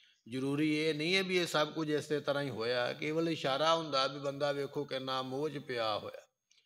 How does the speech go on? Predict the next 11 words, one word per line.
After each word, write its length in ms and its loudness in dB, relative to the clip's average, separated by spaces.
ਜਦੋਂ 200 -4
ਬਜ਼ੁਰਗ 340 -2
ਨੂੰ 200 4
ਆਖਿਆ 280 6
ਮੁਕਤ 300 -2
ਕਰ 200 2
ਦਈਏ, 320 0
ਕਹਿਣ 280 2
ਲੱਗਾ, 260 2
"ਨਹੀਂ 260 0
ਜੀ, 420 -6